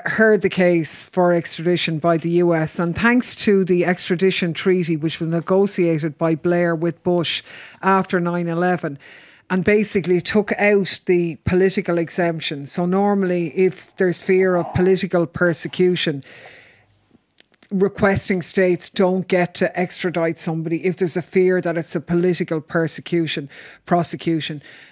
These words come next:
Uh, in this case, uh, the U K did a new treaty with the U S, supposedly in the war on terror, and that basically anybody could e-, be extradited to the U S because they accepted U S assurances that it was a quid pro quo,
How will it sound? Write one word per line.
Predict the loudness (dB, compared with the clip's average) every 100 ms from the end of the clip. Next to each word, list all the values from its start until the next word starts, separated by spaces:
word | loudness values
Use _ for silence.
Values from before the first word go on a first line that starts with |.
| -2
Uh, | 0 0
in | 0 2
this | 2 0
case, | 2 4 4 0 -6 -8 -8 -2
uh, | 0 0 0
the | -2
U | 2 2 2
K | 2 2 2 0 -6 0
did | 2
a | 2
new | 2 4 2
treaty | 2 2 2 0 0
with | 2 2
the | 2
U | 2 2
S, | 2 0 -4
supposedly | -4 -4 0 2 2 2 -2 -2 -2
in | -2
the | -2
war | -2 -2 -2
on | -4
terror, | -6 -4 -4
and | -4
that | -2
basically | 0 0 -2 -4 -4
anybody | -2 -2 -4
could | -6 -4
e-, | -4 -4 -4
be | -2
extradited | -2 -4 -8 -4 -4 -6
to | -8
the | -4
U | -2 -2
S | -4 -6
because | -6 0 -2 -2 -12 -20 -14 0
they | 2 4
accepted | 0 2 2 2 -2 2
U | 2 2
S | 0 -4
assurances | -2 0 0 0 -4 -4
that | -2 -2
it | -2
was | -4 -2
a | -2 -2 -6 -14 -20
quid | 0 4 4
pro | 2 2 2
quo, | 0 0 2 2 0